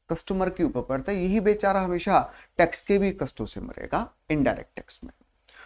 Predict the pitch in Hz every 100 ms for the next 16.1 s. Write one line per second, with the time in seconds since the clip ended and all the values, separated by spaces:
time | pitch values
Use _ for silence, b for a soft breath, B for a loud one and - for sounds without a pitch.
0 | - 220 156 135 135 190 202 - 233 -
1 | - _ _ _ _ - 196 - 139 131
2 | 190 190 196 196 202 202 202 - 196 196
3 | - 202 185 214 147 131 151 185 170 -
4 | 185 127 123 - 185 185 185 196 196 175
5 | 170 175 - 113 110 123 127 135 180 262
6 | 139 131 135 170 160 - 208 123 - 143
7 | 127 113 120 120 123 170 - B B -
8 | 139 165 190 226 180 202 208 - 160 170
9 | 135 131 - 156 - 165 139 165 131 107
10 | 107 127 - 175 170 175 170 185 214 B
11 | B 160 165 165 _ 180 175 185 202 -
12 | 233 214 143 143 147 - 107 - - 175
13 | 170 180 185 117 113 160 180 190 190 214
14 | - 135 - 170 196 175 180 123 - -
15 | 127 113 117 135 127 127 127 - 127 190